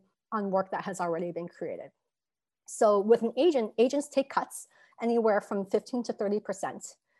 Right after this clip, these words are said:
And, you know, you might think, "Well, I would have to give up fifteen hundred dollars to my agent. You know, that seems like a lot," but part of an agent's job is to negotiate up on the advance.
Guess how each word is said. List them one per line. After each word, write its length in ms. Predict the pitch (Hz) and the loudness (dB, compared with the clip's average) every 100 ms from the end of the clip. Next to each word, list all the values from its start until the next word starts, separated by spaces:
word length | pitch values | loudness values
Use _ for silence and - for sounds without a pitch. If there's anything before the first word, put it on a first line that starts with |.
| _ _ _ | _ _ _
And, 300 | 220 214 208 - - | 0 2 0 -2 4
you 80 | |
know, 100 | 247 | 6
you 160 | 220 233 | 8 6
might 240 | 240 214 | 4 0
think, 240 | - 226 - | -2 -4 4
"Well, 440 | 233 208 208 208 _ _ _ | 6 8 6 2 _ _ _
I 100 | 220 | 8
would 120 | 262 | 8
have 180 | - 285 | 6 2
to 100 | - | 4
give 240 | 208 220 262 | 6 6 6
up 280 | 202 - - - - | 4 0 -18 0 0
fifteen 520 | 254 - 277 269 262 - _ _ _ | 2 2 4 4 0 -6 _ _ _
hundred 360 | - 269 285 208 | 0 2 2 2
dollars 540 | 208 415 285 190 185 | 4 4 4 2 0
to 100 | 233 | -2
my 180 | 208 180 | -2 0
agent. 420 | 262 320 196 190 - _ _ - | 0 2 0 -2 -6 _ _ 4
You 80 | 240 | 4
know, 120 | 202 | 6
that 180 | 190 185 | 2 2
seems 220 | 254 233 | 0 2
like 120 | 208 | 0
a 40 | 180 | 2
lot," 260 | 220 - - 208 | 4 4 2 0
but 160 | - | 0
part 240 | - 285 294 | 2 4 6
of 80 | |
an 80 | 269 | 4
agent's 360 | 233 233 233 - | 2 0 -4 0
job 320 | 247 254 220 208 | 4 4 4 0
is 120 | - | -4
to 160 | - | 0
negotiate 640 | 233 220 220 226 - 214 220 | 0 4 2 2 2 0 2
up 160 | 220 226 | -2 -2
on 140 | 202 | 0
the 140 | 190 190 | -2 -2
advance. 600 | 175 160 - 185 - | -4 -8 -8 -16 -18